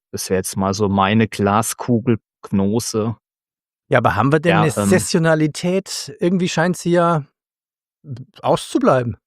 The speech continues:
Speaker 2: <laughs>
Speaker 1: Ja, also letzte Woche, Ende letzter Woche waren ja dann die Märkte schon mal kurz schwächer.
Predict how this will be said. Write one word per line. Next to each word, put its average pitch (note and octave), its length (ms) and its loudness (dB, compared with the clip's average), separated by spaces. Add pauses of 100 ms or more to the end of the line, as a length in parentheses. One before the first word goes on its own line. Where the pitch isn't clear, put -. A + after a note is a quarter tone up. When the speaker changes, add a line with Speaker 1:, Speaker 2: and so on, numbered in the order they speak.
(460)
Speaker 2:
<laughs> C#4+ 60 -6 (520)
Speaker 1:
Ja, A#2 340 4
also B2 180 4
letzte C3+ 400 2
Woche, D#3+ 260 4
Ende C#3+ 220 2
letzter C#3 320 0
Woche C3+ 340 -4
waren B2 240 0
ja B2+ 140 2
dann B2+ 180 -4
die B2 120 -2
Märkte B2 360 -4
schon B2+ 220 0
mal C#3+ 160 2
kurz - 300 -2
schwächer. C#3 680 -4